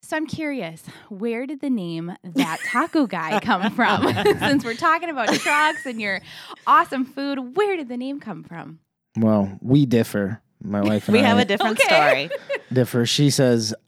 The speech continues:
Speaker 2: "I didn't like it," and that she came up with the name,
Speaker 1: Okay.
Speaker 2: and that I didn't like the name initially, and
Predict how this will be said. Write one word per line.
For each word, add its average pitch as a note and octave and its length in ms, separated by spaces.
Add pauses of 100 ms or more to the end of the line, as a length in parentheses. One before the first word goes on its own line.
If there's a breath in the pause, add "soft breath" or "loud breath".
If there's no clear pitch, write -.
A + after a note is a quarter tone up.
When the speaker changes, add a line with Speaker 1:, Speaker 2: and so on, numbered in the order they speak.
Speaker 2:
"I C3+ 160
didn't A#2+ 220
like A#2 260
it," A2+ 220 (400)
and G#2+ 260
that G#2 220
she A#2+ 200
came G#2 220
up G2 220
with F#2+ 180
the G#2+ 120
name, G#2 480
Speaker 1:
Okay. F#2+ 120
Speaker 2:
and F#2+ 560
that G#2 140
I A2 100
didn't G#2 200
like G#2+ 180
the G#2 80
name G2+ 200
initially, G2+ 540
and F2+ 280